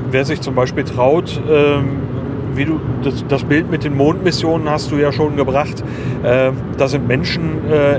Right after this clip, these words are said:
in eine Kapsel eingestiegen und, äh, haben sich diesem Problem ja auch schon gestellt. Ähm, äh, die Distanzen sind natürlich, äh, nicht so groß und die Zeiträume sind nicht so groß, aber trotzdem, diese ersten Schritte sind gemacht worden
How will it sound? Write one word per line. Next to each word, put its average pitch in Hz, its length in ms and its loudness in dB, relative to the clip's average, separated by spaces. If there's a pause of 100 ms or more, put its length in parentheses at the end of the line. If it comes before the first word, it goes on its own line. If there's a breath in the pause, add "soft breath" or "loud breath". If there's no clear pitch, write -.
in 143 80 -2
eine 139 220 -2
Kapsel 135 360 -2
eingestiegen 165 800 -2
und, 151 500 0
äh, 143 280 4 (420)
haben 147 280 0
sich 175 320 -2 (240)
diesem 160 300 0
Problem 165 540 2
ja 165 160 2
auch 190 200 2
schon 127 300 2
gestellt. 107 540 0 (640 loud breath)
Ähm, 135 140 0 (180)
äh, 127 220 4
die 131 180 -2
Distanzen 139 580 0
sind 147 140 0
natürlich, 147 560 0
äh, 135 380 4 (600)
nicht 151 200 0
so 143 140 2
groß 147 360 2
und 147 120 0
die 127 80 -2
Zeiträume 165 640 2
sind 175 220 0
nicht 170 140 -2
so 160 160 0
groß, 156 340 2
aber 151 180 2
trotzdem, - 400 0 (760)
diese 151 220 2
ersten 151 320 -2
Schritte 151 340 2
sind 175 240 0
gemacht 156 440 0
worden 120 280 2